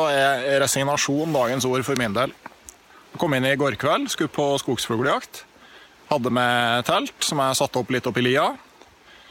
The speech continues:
Eh, dro på, eh, jakt derifra de få timene som var igjen før det ble mørkt, etter omhyggelig å ha merket teltplassen på G P S-en. Da jeg kom tilbake dit i mørket,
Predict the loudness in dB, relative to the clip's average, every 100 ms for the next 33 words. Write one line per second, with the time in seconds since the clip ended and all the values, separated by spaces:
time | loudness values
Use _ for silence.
0 | -20 _ -4 0 2 2 0 0 0 0
1 | 0 2 2 2 2 2 2 0 -2 -2
2 | -4 0 0 0 2 2 2 0 0 -2
3 | 0 -2 -2 -2 -2 0 0 -2 -2 0
4 | 2 0 -2 -8 -2 -4 -2 0 0 0
5 | -2 0 0 2 2 2 0 -2 0 0
6 | 0 -4 -2 -2 -2 -2 0 0 2 0
7 | -2 -4 -6 -8 -18 -20 -20 -18 -18 -20
8 | -20 -20 -20 -16 -4 0 2 2 0 -2
9 | 0 -2 0 2 2 2 0 0 -6 -2
10 | 2 2 2 0 0 0